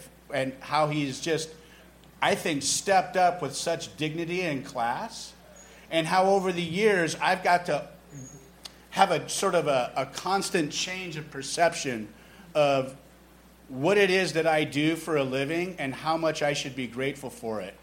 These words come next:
And, and all those guys that came up to me, every single one of them, I'm so glad to this day that I hugged them and I went,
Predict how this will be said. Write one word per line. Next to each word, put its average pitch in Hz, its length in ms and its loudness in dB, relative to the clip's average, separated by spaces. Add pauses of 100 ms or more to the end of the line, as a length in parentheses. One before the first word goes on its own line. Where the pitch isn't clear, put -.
(300)
And, 143 320 -2
and 151 140 0
all 190 260 6
those 202 300 2
guys 185 380 4
that 170 180 0
came 175 220 -2
up 180 200 2
to 170 80 -6
me, 135 300 -2 (280)
every 208 340 6
single 196 400 2
one 180 180 4
of 160 80 0
them, 135 160 0
I'm 139 160 0
so 175 300 2
glad 160 400 4
to 147 60 -6
this 151 220 -2
day 135 460 2 (160)
that 147 140 6
I 151 120 8
hugged 156 340 4
them 127 140 0
and 131 100 -2
I 139 120 2
went, 139 380 -2